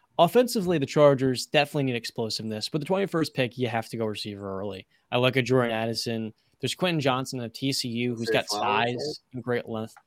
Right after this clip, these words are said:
Speaker 1: Zay Flowers at a Boston College. He seems like a, a very late first rounder that could slip into the
Speaker 2: He
Speaker 1: second.
Speaker 2: put on some weight, too. I saw a picture. I think he put on, like, fifteen pounds of muscle.
Speaker 1: Really?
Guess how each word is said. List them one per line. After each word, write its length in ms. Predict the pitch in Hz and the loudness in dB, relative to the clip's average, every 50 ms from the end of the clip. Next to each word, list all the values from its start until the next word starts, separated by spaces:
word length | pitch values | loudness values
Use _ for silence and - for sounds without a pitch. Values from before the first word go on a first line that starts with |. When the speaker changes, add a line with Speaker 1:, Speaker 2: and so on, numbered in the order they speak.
| _ _ _ - - 180 | _ _ _ -6 -2 4
Speaker 1:
Zay 200 | 127 170 180 185 | 4 6 4 4
Flowers 440 | 170 - 151 143 139 139 139 127 - | 2 2 4 4 4 4 2 0 0
at 60 | 120 | -2
a 40 | 117 | 0
Boston 360 | 117 117 117 113 - 120 113 | 0 0 0 0 -2 -8 -6
College. 500 | - 117 113 113 113 113 110 113 - - _ _ _ _ _ | -2 -2 0 0 0 -2 -4 -6 -12 -14 _ _ _ _ _
He 220 | - - - 165 | -10 -4 -2 -2
seems 260 | 165 - 175 170 151 | 0 2 0 0 0
like 180 | 151 147 139 - | 0 -2 -2 -2
a, 120 | 131 123 - | -4 -4 -4
a 80 | 123 | -4
very 340 | 110 123 123 127 131 131 120 | 0 0 2 2 2 0 -2
late 400 | 113 107 107 107 110 117 123 107 | -4 -6 -6 -4 -4 -4 -6 -6
first 280 | - 139 135 131 - - | -4 -4 -4 -4 -2 -4
rounder 200 | 131 127 127 123 | -4 -4 -4 -4
that 160 | 113 104 - | -6 -10 -10
could 180 | - - 120 - | -8 -8 -8 -6
slip 180 | - 117 110 - | -6 -8 -8 -8
into 140 | 113 - _ | -14 -14 _
the 60 | - | -6
Speaker 2:
He 60 | - - | -4 -2
Speaker 1:
second. 80 | - | 2
Speaker 2:
put 120 | 170 170 175 | 2 4 6
on 160 | 165 156 143 | 6 4 4
some 200 | - 147 131 131 | 0 -4 -2 2
weight, 240 | 139 160 165 156 160 | 4 4 4 2 2
too. 160 | 156 156 147 | 0 0 0
I 40 | 135 | 0
saw 200 | - - 131 127 | 0 0 -2 -2
a 60 | - | -2
picture. 340 | - 143 147 143 - 131 120 | 0 -2 -2 -2 -2 -4 -4
I 40 | |
think 140 | 113 127 127 | -4 -6 -8
he 60 | 127 | -8
put 160 | 117 - 135 135 | -8 -8 -8 -8
on, 120 | 127 117 | -8 -8
like, 140 | 107 101 95 | -8 -10 -10
fifteen 460 | - - 127 120 - - 123 117 107 | -8 -8 -8 -8 -8 -12 -12 -12 -10
pounds 320 | 101 117 113 120 120 110 | -8 -8 -8 -8 -8 -10
of 80 | 107 101 | -10 -10
muscle. 360 | 101 107 113 - - 98 95 - _ _ _ _ _ _ _ _ _ | -8 -10 -10 -10 -12 -16 -16 -18 _ _ _ _ _ _ _ _ _
Speaker 1:
Really? 280 | 131 127 127 117 107 | 0 0 0 0 0